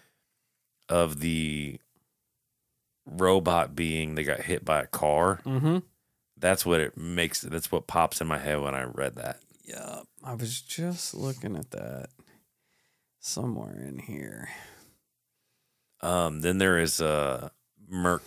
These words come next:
Speaker 1: two, and I'm not a hundred percent sure how this shit works,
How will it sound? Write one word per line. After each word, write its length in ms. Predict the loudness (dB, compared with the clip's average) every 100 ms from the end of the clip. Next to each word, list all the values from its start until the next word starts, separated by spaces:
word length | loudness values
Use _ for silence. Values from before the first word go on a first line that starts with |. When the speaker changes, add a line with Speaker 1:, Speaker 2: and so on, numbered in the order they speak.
| -2
Speaker 1:
two, 560 | 4 6 6 4 0 -6 _ _ _ _ _ _ _ _ -10
and 120 | -6
I'm 280 | -4 -2 2
not 300 | 4 4 2
a 40 |
hundred 240 | 0 2 2
percent 280 | 0 0
sure 260 | -2 0 0
how 140 | 2 2
this 240 | 4 4
shit 280 | 4 4 4
works, 540 | 6 4 4 -2 -2